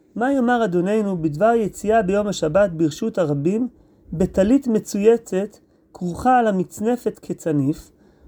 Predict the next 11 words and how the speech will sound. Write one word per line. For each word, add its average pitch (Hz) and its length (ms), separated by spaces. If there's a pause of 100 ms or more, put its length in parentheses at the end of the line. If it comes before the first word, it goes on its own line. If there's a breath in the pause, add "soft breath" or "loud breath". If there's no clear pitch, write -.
(160 soft breath)
ושני 233 400
קצותיה 240 500
יורדים 214 440
על 196 100
חזהו, 170 640 (280 soft breath)
האם 220 280
יש 220 200
בזה 190 240
איסור, 226 720
אם 185 180
לאו? 139 200